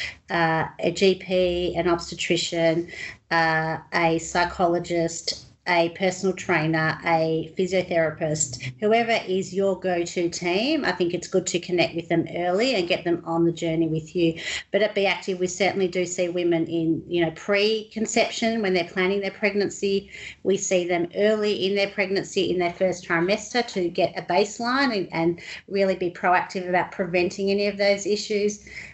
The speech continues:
We see them into the second trimester, at, um,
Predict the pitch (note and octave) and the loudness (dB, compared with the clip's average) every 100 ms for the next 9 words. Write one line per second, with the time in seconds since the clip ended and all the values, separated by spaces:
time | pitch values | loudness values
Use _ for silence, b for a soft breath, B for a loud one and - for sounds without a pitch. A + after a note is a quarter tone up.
0 | - F#3+ F#3 F#3+ F3+ F3+ E3 F3 F3 - | -2 0 2 0 0 -2 0 2 0 0
1 | F3+ E3+ E3 G#3+ G#3 G#3 G3+ G3+ F#3+ F#3+ | -4 -2 0 0 0 -2 0 0 2 0
2 | F#3 - F#3 F3+ F3 B B B - E3 | -2 -2 2 2 0 B B B 0 0
3 | F3+ E3+ D#3+ E3 | 0 -2 0 -4